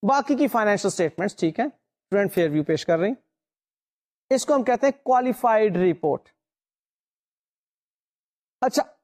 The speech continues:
اب میں آپ کو ایگزامپل دینے لگا ہوں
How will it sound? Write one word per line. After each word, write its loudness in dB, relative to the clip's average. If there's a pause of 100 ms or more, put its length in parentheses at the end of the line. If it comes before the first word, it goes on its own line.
(140)
اب 0 (720)
میں 2
آپ 0
کو 2
ایگزامپل 0
دینے 2
لگا 2
ہوں 0